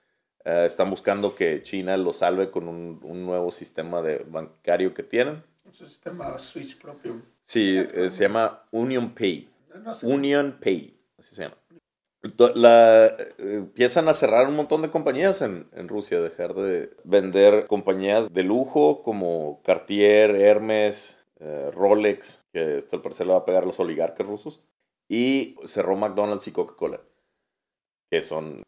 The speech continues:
Speaker 1: son muy simbólicos, ¿no? En el momento que la, que con la caída de la Unión Soviética se abren los primeros McDonald's, están las fotos de las filas de rusos yendo a comer su primer McDonald's bien contentos. Y, y, pues, son los símbolos de, del,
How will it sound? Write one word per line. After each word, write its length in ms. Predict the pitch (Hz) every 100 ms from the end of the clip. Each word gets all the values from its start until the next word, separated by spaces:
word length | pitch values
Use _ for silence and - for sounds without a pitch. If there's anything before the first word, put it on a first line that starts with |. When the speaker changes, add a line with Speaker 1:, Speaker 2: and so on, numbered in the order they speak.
| _
Speaker 1:
son 180 | - 113
muy 140 | 117
simbólicos, 640 | 117 120 101 101 - - -
¿no? 180 | - 87
En 140 | 87
el 120 | - -
momento 360 | 85 85 87
que 100 | -
la, 220 | 92 87 -
que 320 | 90 85 _ _ -
con 120 | 90
la 100 | 85
caída 240 | 85 90 95
de 80 |
la 60 | 95
Unión 160 | 85 82
Soviética 420 | - 87 87 82
se 100 | -
abren 160 | 87 87
los 120 | 87
primeros 340 | - 85 85
McDonald's, 720 | 87 78 82 80 78 76 76
están 260 | - - 80
las 140 | 78
fotos 280 | - 82 80
de 60 | 82
las 160 | 80
filas 300 | - 90 85
de 180 | 80 73
rusos 520 | 71 87 87 85 82 78
yendo 300 | 78 80 78
a 180 | 76
comer 220 | _ 80 78
su 120 | -
primer 220 | 76 71
McDonald's 560 | 80 76 80 78 78 78
bien 140 | 80
contentos. 840 | 80 78 76 76 - - - _ _ _ _ _ _ _ _ _
Y, 80 | -
y, 20 |
pues, 180 | - 113
son 120 | 110
los 120 | 107 113
símbolos 480 | 120 117 117 107
de, 180 | 87 80 -
del, 520 | - 78 78 78